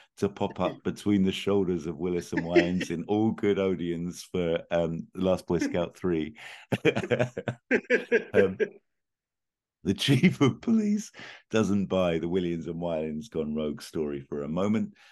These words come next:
Speaker 1: Um, you know, and, and, and although he's had to arrest them, um, and take them downtown, um, he lets that play out, uh, presentationally, but, um, but, but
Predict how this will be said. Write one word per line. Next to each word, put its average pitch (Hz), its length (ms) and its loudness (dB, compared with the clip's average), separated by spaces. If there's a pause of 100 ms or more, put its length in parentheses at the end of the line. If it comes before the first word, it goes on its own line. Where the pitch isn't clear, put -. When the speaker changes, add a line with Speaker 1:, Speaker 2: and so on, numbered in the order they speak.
(140)
Speaker 1:
Um, 80 440 -4
you 85 140 0
know, 80 240 0
and, 73 260 -6
and, 80 200 -6
and 80 200 -4
although 90 260 0
he's 87 140 -2
had 87 140 -2
to 85 140 -4
arrest 92 420 -4
them, 98 180 -6 (260)
um, 76 180 -6
and 76 120 -10
take 98 220 -2
them 87 160 -2
downtown, 80 720 -6 (300)
um, 78 280 -4
he 87 160 -4
lets 87 300 -2
that 90 260 -2
play 80 240 -4
out, 78 220 -4 (340)
uh, 71 160 -6
presentationally, 95 1040 -2 (380)
but, 78 180 -4
um, 80 220 -2
but, 80 220 -2 (200)
but - 120 -4